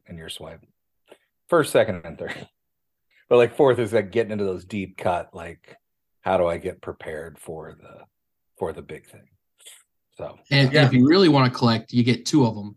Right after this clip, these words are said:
Speaker 2: so you can burn one and keep one. <laughs>
Speaker 3: You know, that, I was having a conversation with someone in my D Ms earlier this week, and it related to, you know, thinking about how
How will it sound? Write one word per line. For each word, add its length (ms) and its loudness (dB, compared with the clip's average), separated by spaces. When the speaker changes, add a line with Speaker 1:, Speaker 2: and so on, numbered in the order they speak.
Speaker 2:
so 140 -6
you 80 4
can 120 -4
burn 200 0
one 120 -4
and 100 -12
keep 200 -12
one. 220 -20
<laughs> 0 -
Speaker 3:
You 80 0
know, 60 4
that, 260 0
I 100 -4
was 120 -2
having 180 -2
a 40 -6
conversation 540 -4
with 100 -6
someone 240 -6
in 100 -12
my 100 -8
D 240 -10
Ms 380 -8
earlier 220 2
this 180 -6
week, 260 -6
and 560 -4
it 160 -4
related 520 0
to, 420 0
you 140 -8
know, 340 -8
thinking 300 0
about 340 0
how 400 -2